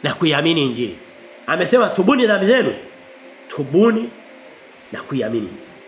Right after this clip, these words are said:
Geukeni muiamini Injili. Ma-, Injili ni nini? Ni Kristo. Nani anaweza kuniambia kwamba Injili ni Maria? Hapana. Ukifanya matching item, Injili na Kristo ni kitu kimoja. Kwa sababu ndio jina lake jingine, ni neno la Mungu.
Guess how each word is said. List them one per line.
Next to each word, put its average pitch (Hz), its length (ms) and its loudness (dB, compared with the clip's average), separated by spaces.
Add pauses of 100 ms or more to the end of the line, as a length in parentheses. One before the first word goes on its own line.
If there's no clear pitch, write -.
(100)
Geukeni 196 640 0
muiamini 117 460 -6
Injili. 107 260 -12
Ma-, 120 180 -6 (200)
Injili 185 240 0
ni 190 60 2
nini? 160 240 -2
Ni 127 100 -6
Kristo. - 440 -8 (640)
Nani 269 160 4
anaweza 277 200 4
kuniambia 247 280 4
kwamba 233 200 4
Injili 208 280 2
ni 185 100 4
Maria? 160 320 2 (1800)
Hapana. 104 280 -10 (300)
Ukifanya 156 500 0
matching 190 320 2 (100)
item, 120 220 -4 (460)
Injili 131 400 -4
na 143 100 0
Kristo 139 260 -6
ni 117 80 -4
kitu 117 180 -14
kimoja. 98 260 -12 (280)
Kwa 127 80 -12
sababu 233 220 2
ndio 185 120 0
jina 196 180 2
lake 180 220 -2
jingine, 123 420 -8 (400)
ni 120 100 -4
neno 127 260 -2
la 127 140 -2
Mungu. 139 180 -6